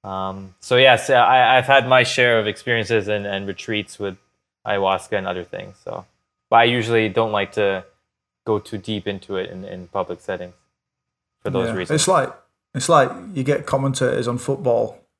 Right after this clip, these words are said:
Speaker 2: that have played, uh, <laughs> football before, so they get them in as the experts, and then to, to have the experience to be able to commentate on it.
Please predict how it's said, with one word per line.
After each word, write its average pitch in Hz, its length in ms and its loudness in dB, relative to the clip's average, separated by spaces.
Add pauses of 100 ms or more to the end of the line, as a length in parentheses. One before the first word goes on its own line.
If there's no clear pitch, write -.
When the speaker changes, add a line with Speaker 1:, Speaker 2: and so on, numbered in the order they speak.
(140)
Speaker 2:
that 123 160 -2
have 117 180 -6
played, 117 440 -2 (600)
uh, 131 240 2
<laughs> - 140 0
football 147 340 4
before, 123 580 -2 (120)
so 135 160 -4
they 139 160 4
get 139 160 6
them 139 200 6
in 139 60 0
as 131 140 -2
the 131 100 4
experts, 131 680 0
and 127 160 0
then 127 400 0
to, 131 320 0
to 127 160 -2
have - 600 0
the 127 80 0
experience 127 600 2
to - 80 -8
be 123 80 0
able 120 180 2
to - 80 -8
commentate 123 440 -2
on 117 120 -2
it. - 120 -10